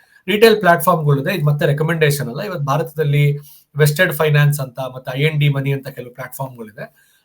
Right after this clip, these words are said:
ಅವರು ನಿಮ್ಮ ಇಂಡಿಯಾ ಅಕೌಂಟ್, ಬ್ಯಾಂಕ್ ಅಕೌಂಟ್ ನ ಅಲ್ಲಿಗೆ ಕಾನ್ಫಿಗರ್ ಮಾಡ್ಕೊಂಡು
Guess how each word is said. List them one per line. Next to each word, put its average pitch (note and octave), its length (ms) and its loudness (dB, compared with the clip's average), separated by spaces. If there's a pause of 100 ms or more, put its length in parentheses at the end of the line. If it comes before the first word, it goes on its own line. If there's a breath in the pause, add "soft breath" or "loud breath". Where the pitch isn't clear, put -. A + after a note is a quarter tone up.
ಅವರು A3+ 640 2
ನಿಮ್ಮ E3+ 180 -2
ಇಂಡಿಯಾ E3 320 0
ಅಕೌಂಟ್, E3 440 0
ಬ್ಯಾಂಕ್ D#3+ 260 0
ಅಕೌಂಟ್ D3+ 320 -2
ನ C#3+ 60 0
ಅಲ್ಲಿಗೆ C3+ 540 -2
ಕಾನ್ಫಿಗರ್ C3 460 -6
ಮಾಡ್ಕೊಂಡು A#2 560 -12